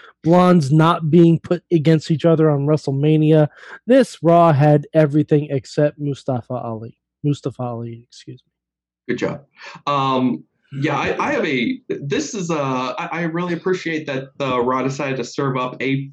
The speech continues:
Speaker 2: full course meal, uh, for everyone tonight, because this is just, there's so much to dig into. And I think that nothing is more important than the fact that Lacey Evans is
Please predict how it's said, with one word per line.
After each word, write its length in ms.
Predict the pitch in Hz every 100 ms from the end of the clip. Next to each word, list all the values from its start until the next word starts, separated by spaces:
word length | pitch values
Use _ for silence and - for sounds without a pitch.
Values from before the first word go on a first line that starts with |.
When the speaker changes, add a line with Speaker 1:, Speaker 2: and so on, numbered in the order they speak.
| -
Speaker 2:
full 360 | 185 196 214
course 440 | 214 190 190 180 -
meal, 540 | 151 170 147 113 107 - _ _
uh, 380 | 127 127 120 123
for 160 | 123 120
everyone 340 | 123 120 120
tonight, 380 | 120 123 113 117
because 640 | - 110 120 110 107 104 - -
this 320 | 160 160 -
is 140 | 107
just, 300 | - 113 - -
there's 300 | 117 104 -
so 720 | - 156 147 156 139 117 - _ _
much 460 | 147 143 139 - 175
to 120 | 143
dig 220 | 139 139
into. 460 | 147 175 175 135 131
And 200 | 143 139
I 200 | 139 139
think 300 | 139 160 156 -
that 180 | 156 -
nothing 520 | 139 165 190 175 156
is 180 | 131 131
more 200 | 160 139
important 640 | 127 - 196 - 123 - _ _ _ -
than 540 | 165 135 127 123 131
the 100 | 143
fact 420 | 139 151 143 139 147
that 300 | 139 - 120
Lacey 540 | 143 196 - 127 -
Evans 440 | 185 196 214 220 -
is 480 | 151 180 196 196 196